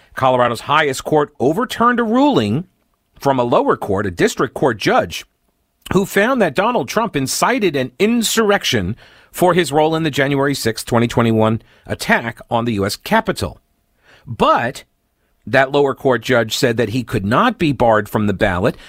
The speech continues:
because it wasn't clear that the provision in the U S Constitution was intended to cover the presidency.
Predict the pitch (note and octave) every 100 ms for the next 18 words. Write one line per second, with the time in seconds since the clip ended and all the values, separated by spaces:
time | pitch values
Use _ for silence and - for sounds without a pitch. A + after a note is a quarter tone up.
0 | - - F#3+ B3 C4+ A#3+ C#4 D#4 D#4 -
1 | - B3 B3+ B2+ C3 - - _ - E3
2 | E3 F3 - - D#3+ C#3 B3 C4+ D3 A2
3 | G2 F3 - _ _ _ _ _ _ -
4 | F3+ F3+ E3+ E3 A#3 G#3+ - G#3+ G#3 -
5 | E3+ F#3 G#3+ - B2 - - - G#3+ A3
6 | C4 B3 C4+ C#4 C#4 A#3 C#4+ - F#3+ E3+
7 | E3+ D#3+ - - B2+ G2 F2 D2+ - -